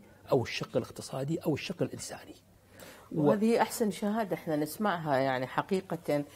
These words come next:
Speaker 2: لأنك أنت رجل
Speaker 1: نعم.
Speaker 2: عن قرب،
Speaker 1: نعم.
Speaker 2: يعني، عاصرت.
Speaker 1: ي-
Speaker 2: آه، نعم.
Speaker 1: يعني، يعني، الأمين العام المتحدة يوم شافه عن قرب، آه، بان كيمون اللي انتهت ولايته في ينا-، في آخر ديسمبر بالعام الماضي، طبيعي تابعه.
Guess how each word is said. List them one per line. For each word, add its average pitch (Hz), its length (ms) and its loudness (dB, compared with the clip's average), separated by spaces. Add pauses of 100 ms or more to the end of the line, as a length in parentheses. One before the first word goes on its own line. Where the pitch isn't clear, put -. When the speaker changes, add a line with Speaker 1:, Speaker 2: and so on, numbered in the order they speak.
(160)
Speaker 2:
لأنك 170 360 6
أنت 190 200 2
رجل 180 640 4
Speaker 1:
نعم. 131 140 -10
Speaker 2:
عن 160 160 6
قرب، 165 300 6
Speaker 1:
نعم. 143 180 2
Speaker 2:
يعني، 131 320 0
عاصرت. 127 760 -4 (100)
Speaker 1:
ي- 143 160 4 (340)
Speaker 2:
آه، - 120 -4 (160)
نعم. 170 200 6
Speaker 1:
يعني، 139 160 12
يعني، 147 360 8
الأمين 196 280 10
العام 151 260 6
المتحدة 117 540 0 (600)
يوم 107 260 6
شافه - 400 2 (100)
عن 110 60 -4
قرب، - 280 -4 (400)
آه، 120 200 4
بان 120 340 4
كيمون 110 460 2
اللي 104 220 2
انتهت 107 380 0
ولايته 98 440 0 (300)
في 107 300 0
ينا-، 107 340 0
في 107 280 0
آخر 113 260 -4
ديسمبر 101 520 -2
بالعام 95 380 -8
الماضي، - 300 -14 (320)
طبيعي 101 260 -2
تابعه. 123 480 6